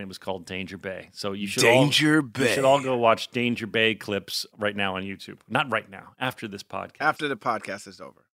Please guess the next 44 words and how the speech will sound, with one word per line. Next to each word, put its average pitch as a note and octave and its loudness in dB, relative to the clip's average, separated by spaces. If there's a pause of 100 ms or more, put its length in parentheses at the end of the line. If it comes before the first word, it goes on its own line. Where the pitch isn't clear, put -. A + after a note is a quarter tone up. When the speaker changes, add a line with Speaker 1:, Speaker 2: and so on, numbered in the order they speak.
Speaker 1:
Wait, C3+ -2
I B2+ 0
wrote C#3+ -2
down C#3+ 0
something. A#2 -6 (100)
Oh, C3 0 (120)
uh, C#3 2
so C#3+ -4
I'm C3+ 2
going F3 4
backwards D3+ 6
a A2 -2
bit, A2+ -2
but C3 0 (320)
there's C#3 0
a D3+ 2
reference F3+ 0
to, D3 0 (140)
he D3 0
calls D#3 4
me, C#3+ 2
"Are C3+ 6
you D#3 2
there, C#3+ 2
God? C3+ 6
It's A#2+ -4
me, B2+ 2
Margaret." A#2+ 2 (120)
And A#2+ 2 (720)
that's D3+ 2
a - -2
Judy C3 0
Blume C3+ 0
book. - -10 (420)
Speaker 2:
Mm. C#3 -6
Speaker 1:
Now, B2+ 0
coincidentally, D#3 -2
when A#2+ -2
I C#3+ 2
was C#3 -2
a A#2+ -8
child, B2+ 0
I B2 0
was, A#2+ -8